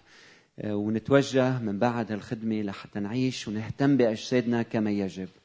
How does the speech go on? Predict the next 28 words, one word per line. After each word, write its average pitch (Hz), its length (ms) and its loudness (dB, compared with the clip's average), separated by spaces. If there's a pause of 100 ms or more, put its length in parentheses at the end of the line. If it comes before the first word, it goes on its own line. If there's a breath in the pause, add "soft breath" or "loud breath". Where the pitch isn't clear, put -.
(440 soft breath)
فبصلي 113 520 -2
إنك 104 220 -4
تبارك 120 680 0
اجتماعنا 104 520 -2
اليوم، 95 260 -4
خدمتنا، 101 600 -6 (100)
كل 147 120 0
كلمة 127 380 2
يا 95 160 -4
رب، 92 240 -12 (720 soft breath)
آه، 110 100 -4
كل 123 520 2
موقف، 107 600 2
كل، 120 320 -4
آه، 98 400 -8 (140)
آية 120 520 8
تذكر. 101 440 -8 (260)
أعطينا 104 380 -6
يا 98 100 -6
رب 95 240 -4
إنه 98 160 -4
ناخد 107 380 -2
ملاحظات، 110 680 0
نتعلم، 113 600 -2 (540 soft breath)
آه، 107 80 0
ننبنى، 123 580 6
نهتم 113 420 4
بأجسادنا 117 800 4